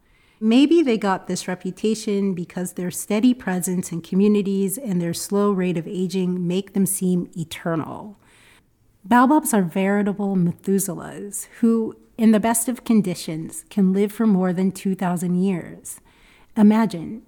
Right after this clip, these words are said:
two millennia in one spot. Human generations are calculated in twenty-five-year intervals,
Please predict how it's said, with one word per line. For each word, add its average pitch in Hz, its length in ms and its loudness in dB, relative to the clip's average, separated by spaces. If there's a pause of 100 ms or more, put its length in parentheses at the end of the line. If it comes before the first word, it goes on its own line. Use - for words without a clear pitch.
(260)
two 277 280 6
millennia 220 520 6
in 185 200 -2
one 202 160 2
spot. 175 440 -8 (640)
Human 262 380 6
generations 214 640 2
are 170 100 -4
calculated 196 800 -4
in 202 240 -6
twenty-five-year 185 840 -2
intervals, - 680 -12